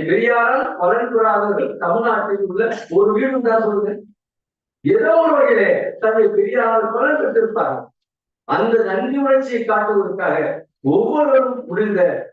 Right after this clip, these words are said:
நன்கொடையை கொடுக்க வேண்டும் என்பது என்ப அன்பான வேண்டுகோள்.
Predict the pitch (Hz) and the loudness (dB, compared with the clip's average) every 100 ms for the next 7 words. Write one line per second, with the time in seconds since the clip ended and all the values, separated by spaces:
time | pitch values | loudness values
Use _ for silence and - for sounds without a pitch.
0 | _ 143 147 - 226 220 202 - 190 - | _ -2 0 2 2 2 2 0 -2 0
1 | 202 - 135 160 180 196 190 190 196 233 | 0 -2 -2 -2 0 0 0 0 0 -2
2 | - - _ - 151 160 175 - - - | -6 -14 _ -4 -2 0 -2 -2 -6 -12
3 | _ - 160 190 202 202 165 170 143 131 | _ -6 -2 0 0 0 -2 -4 -6 -8